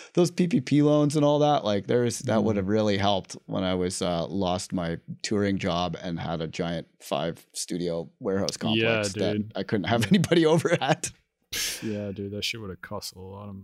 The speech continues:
Speaker 2: yeah, that rent there was surely not cheap. It
Speaker 1: Oh,
Speaker 2: was
Speaker 1: it's
Speaker 2: massive
Speaker 1: five grand a
Speaker 2: place.
Speaker 1: month. Yeah.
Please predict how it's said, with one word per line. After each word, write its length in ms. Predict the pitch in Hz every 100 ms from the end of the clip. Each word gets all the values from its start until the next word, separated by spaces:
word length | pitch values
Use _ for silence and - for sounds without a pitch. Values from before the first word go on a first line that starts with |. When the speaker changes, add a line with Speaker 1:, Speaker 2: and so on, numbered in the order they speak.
| 117
Speaker 2:
yeah, 180 | 113
that 160 | 107 110
rent 300 | 101 107 113
there 180 | 95 92
was 240 | 92 - -
surely 360 | - - 98 98
not 180 | 95 -
cheap. 80 | -
It 60 |
Speaker 1:
Oh, 80 | 95
Speaker 2:
was 200 | 101 101 - -
Speaker 1:
it's 200 | 104 98
Speaker 2:
massive 340 | 117 123 - 110
Speaker 1:
five 20 |
grand 140 | 104
a 20 |
Speaker 2:
place. 100 | 110 117
Speaker 1:
month. 200 | - - _ _ -
Yeah. 280 | 113 92